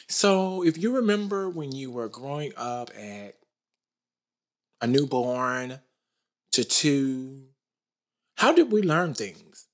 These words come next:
Uh, we learn things by mimicking our parental figure that was in front of us, maybe some of our older brothers and sisters, or something like that. So we were actually learning behavioral, we were actually listening, we was actually mimicking them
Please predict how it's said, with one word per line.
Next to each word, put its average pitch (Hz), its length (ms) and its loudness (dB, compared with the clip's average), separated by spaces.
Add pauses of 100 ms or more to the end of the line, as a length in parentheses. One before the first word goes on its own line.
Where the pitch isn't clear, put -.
(540)
Uh, 160 320 6
we 151 120 4
learn 156 260 4
things 175 300 -6
by 117 240 2
mimicking 135 520 -6
our 110 220 -4
parental 117 460 -8
figure 160 460 -4
that 117 220 -8
was 113 140 -8
in 107 140 -10
front 151 200 -4
of 156 120 -2
us, 151 420 -6 (380)
maybe 131 260 2
some 123 240 -4
of 107 60 -6
our 107 160 -10
older 117 260 -8
brothers 113 440 -10
and 98 120 -12
sisters, 175 760 0 (380)
or 196 100 6
something 226 440 2
like 117 240 -4
that. 110 200 -10
So 127 300 -2
we 151 180 4
were 196 320 4
actually 180 460 0
learning 147 420 -4
behavioral, 160 800 -4 (260)
we 143 120 -4
were 113 100 -2
actually 110 380 -2
listening, 185 640 0
we 180 100 -8
was 131 180 -8
actually 113 380 -6
mimicking 170 680 -2
them 170 320 -4